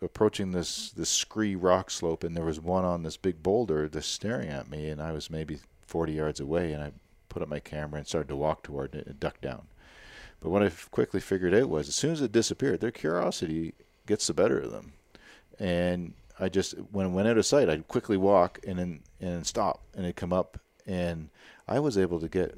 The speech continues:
you know, very close and full frame images just 'cause I kept tricking it. It would flee,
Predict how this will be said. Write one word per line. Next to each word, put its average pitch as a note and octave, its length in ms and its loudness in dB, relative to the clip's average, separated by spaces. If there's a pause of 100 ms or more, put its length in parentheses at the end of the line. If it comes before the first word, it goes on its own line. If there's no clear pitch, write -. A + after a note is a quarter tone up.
(120)
you F2+ 120 -8
know, D#2+ 240 -8 (200)
very G#2 300 0
close - 380 -10
and D#2 100 -18
full F#2 160 -4
frame D#2+ 260 -6
images F#2+ 440 -8
just - 180 -12
'cause E2+ 140 -8
I D#2 80 -6
kept - 240 -12
tricking G2 260 -10
it. B1+ 100 -8
It E2+ 100 0
would E2+ 160 0 (520)
flee, A2+ 480 2